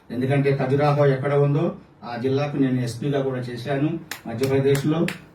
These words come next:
ఖజురాహోని చాలా సార్లు నేను సందర్శించాను. నాకు తెలుసు అక్కడ చాలా మంది ఫారిన్ టూరిస్టులు కూడా వస్తూ ఉంటారు. నేను అన్ని కూడా కా-, దాదాపు చాలా సంవత్సరాలు అక్కడ,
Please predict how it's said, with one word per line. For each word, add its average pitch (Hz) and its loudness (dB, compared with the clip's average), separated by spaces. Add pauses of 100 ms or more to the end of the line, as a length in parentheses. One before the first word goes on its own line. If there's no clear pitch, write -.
ఖజురాహోని 139 2
చాలా 156 0
సార్లు 156 0
నేను 151 2
సందర్శించాను. 147 -4 (300)
నాకు 131 -2
తెలుసు 143 2
అక్కడ 143 0 (140)
చాలా 175 2
మంది 165 2
ఫారిన్ 143 -6 (340)
టూరిస్టులు 156 2
కూడా 143 2
వస్తూ 131 -4
ఉంటారు. 131 0 (340)
నేను 131 -2
అన్ని 143 2
కూడా 147 2
కా-, 139 2
దాదాపు 135 0
చాలా 143 -4
సంవత్సరాలు 131 -10
అక్కడ, 120 -8